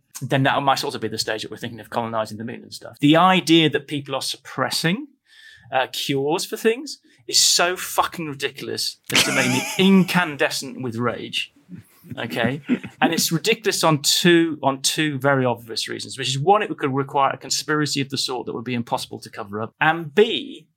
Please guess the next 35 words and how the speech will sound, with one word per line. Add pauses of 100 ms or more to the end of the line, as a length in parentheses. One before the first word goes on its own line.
(500)
the
amount
of
money
people
would
be
able
to
make
from
sa-,
if
you,
if
you
imagine
if
you
had
a
cure
for
cancer, (400)
you
know, (120)
and
we
live
in
a,
in
a
capitalist
world,